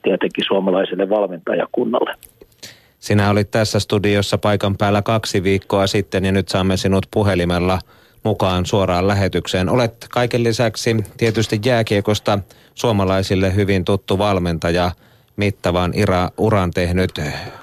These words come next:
Speaker 2: coachi sekä maajoukkue- että seuratasolta,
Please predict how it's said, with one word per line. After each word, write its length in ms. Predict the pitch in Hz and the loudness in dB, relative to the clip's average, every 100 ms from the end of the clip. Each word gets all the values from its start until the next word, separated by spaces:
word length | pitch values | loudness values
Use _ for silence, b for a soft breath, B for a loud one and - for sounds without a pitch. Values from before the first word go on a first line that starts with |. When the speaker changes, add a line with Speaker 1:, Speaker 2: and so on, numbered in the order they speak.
| - | -6
Speaker 2:
coachi 400 | 113 95 82 - | 0 0 0 -2
sekä 280 | 90 92 95 | -2 0 2
maajoukkue- 640 | 98 95 92 92 - 92 82 | 2 2 2 0 0 -2 0
että 160 | - | -2
seuratasolta, 840 | 95 104 92 87 104 101 87 85 | 0 2 0 0 0 0 0 0